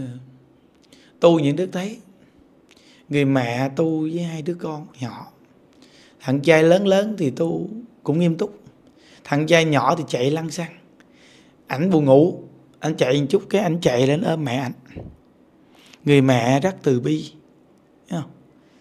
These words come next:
Con mình cần dỗ dành, nương tựa. Người mẹ đang chắp tay, đứa con lấy cái tay mẹ ra để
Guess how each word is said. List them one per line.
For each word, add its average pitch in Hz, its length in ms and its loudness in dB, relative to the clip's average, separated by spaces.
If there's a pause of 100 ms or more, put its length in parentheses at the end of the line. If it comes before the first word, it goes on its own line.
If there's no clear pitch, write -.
(500)
Con 156 320 0
mình 120 360 -4
cần 120 420 -4 (580)
dỗ 127 280 4
dành, 127 340 -2 (760)
nương 175 200 2
tựa. 120 320 2 (1000)
Người 143 140 0
mẹ 143 160 6
đang 170 180 2
chắp 208 140 2 (100)
tay, 170 300 2
đứa 190 300 0
con 180 400 0 (600)
lấy 214 360 4
cái 233 120 -8
tay 180 200 0
mẹ 135 180 0
ra 151 200 -2
để 139 180 -6